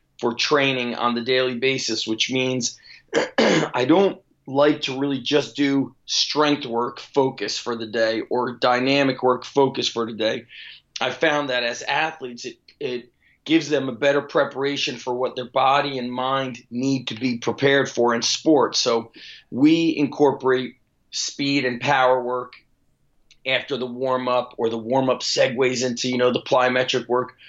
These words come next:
We incorporate strength and stamina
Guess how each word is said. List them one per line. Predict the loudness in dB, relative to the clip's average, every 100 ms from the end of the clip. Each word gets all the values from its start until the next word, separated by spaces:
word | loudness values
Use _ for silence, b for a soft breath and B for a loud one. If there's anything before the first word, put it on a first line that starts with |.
| B 2
We | 4
incorporate | 4 4 2 2 0 -4 -4
strength | -4 -4 0 0 0 -2 -8 _ -6
and | -2 0 -2 -4 -12 _ _ _ _ _ _ _ _ _ _ _ _ _ _
stamina | 0 0 0